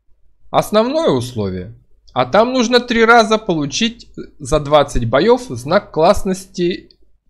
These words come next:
первая степень. А это уже, извините меня, гораздо-гораздо проще.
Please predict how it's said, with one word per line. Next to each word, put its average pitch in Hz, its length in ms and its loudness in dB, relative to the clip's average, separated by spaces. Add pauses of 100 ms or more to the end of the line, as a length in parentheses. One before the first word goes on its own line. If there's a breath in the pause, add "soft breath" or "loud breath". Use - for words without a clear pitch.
(120)
первая 175 360 2
степень. 165 680 -4 (1500)
А 120 160 0
это 226 220 2
уже, 185 420 0
извините 185 460 -4
меня, 107 240 -4
гораздо-гораздо 190 1040 2
проще. 175 500 -4